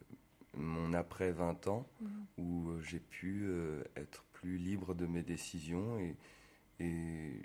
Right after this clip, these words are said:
Speaker 1: j'ai pu enfin apprécier la vie. Je crois que quand j'étais gamin, j'étais pas, pas très heureux, même, et je le cachais énormément derrière mon humour, mais
Speaker 2: Mhm.
Speaker 1: j'étais très jeune, déjà très, très, je crois,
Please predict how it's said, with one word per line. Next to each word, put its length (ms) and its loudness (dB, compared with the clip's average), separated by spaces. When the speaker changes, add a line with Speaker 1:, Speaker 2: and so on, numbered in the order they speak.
Speaker 1:
j'ai 180 -8
pu 260 -4
enfin 360 2
apprécier 440 -2
la 120 6
vie. 180 0
Je 100 -2
crois 240 0
que 140 -8
quand 200 0
j'étais 300 -2
gamin, 320 2
j'étais 240 -6
pas, 420 0
pas 140 4
très 200 2
heureux, 280 4
même, 260 4
et 60 -2
je 140 -2
le 80 2
cachais 520 2
énormément 720 6
derrière 320 4
mon 180 2
humour, 360 4
mais 180 0
Speaker 2:
Mhm. 200 -4
Speaker 1:
j'étais 720 2
très 300 2
jeune, 400 4
déjà 300 2
très, 260 2
très, 460 2
je 120 -2
crois, 360 0